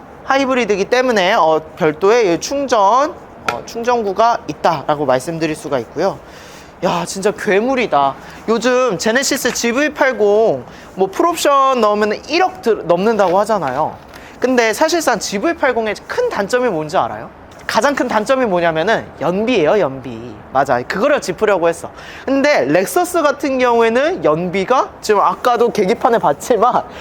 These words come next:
아니, 이렇게 큰 대형 에스유브이가 십팔 점 팔 킬로 나오는 게 말이 안 되거든요. 그래서 유지비 측면에서도, 어, 정말 그렇게 많이 들어가지,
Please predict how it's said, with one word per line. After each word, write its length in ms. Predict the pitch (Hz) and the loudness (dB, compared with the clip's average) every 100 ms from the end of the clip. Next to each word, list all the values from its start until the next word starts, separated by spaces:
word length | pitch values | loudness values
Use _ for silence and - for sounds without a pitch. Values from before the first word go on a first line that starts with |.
| - - - | -12 -6 0
아니, 240 | 240 339 | 2 4
이렇게 420 | 226 262 311 427 | 2 2 2 2
큰 380 | 494 - 508 359 | 0 0 2 2
대형 260 | 277 277 320 | 2 2 2
에스유브이가 540 | 226 330 339 302 254 | 2 0 2 2 2
십팔 340 | - - 480 | 0 0 0
점 140 | 480 359 | 0 -2
팔 180 | - 453 | 0 0
킬로 200 | 494 466 | 2 2
나오는 220 | 302 269 | 2 2
게 80 | 214 | 0
말이 300 | 139 - 339 | 0 2 2
안 140 | 480 | 2
되거든요. 520 | 226 175 139 123 156 415 - - - - | 2 0 -2 -4 -4 -6 -14 -20 -20 -14
그래서 640 | - 262 330 254 208 190 123 | -2 0 2 2 2 2 0
유지비 600 | 123 156 226 349 349 370 | -2 -4 -2 0 0 0
측면에서도, 1120 | 370 370 339 339 294 240 214 202 269 143 104 | -2 -4 0 0 0 0 0 2 2 2 2
어, 40 | 165 | 0
정말 340 | 175 220 233 | 0 0 0
그렇게 260 | 196 220 - | 0 -2 0
많이 260 | 147 143 180 | 0 0 -2
들어가지, 560 | 185 214 208 - 196 | 0 0 0 0 -2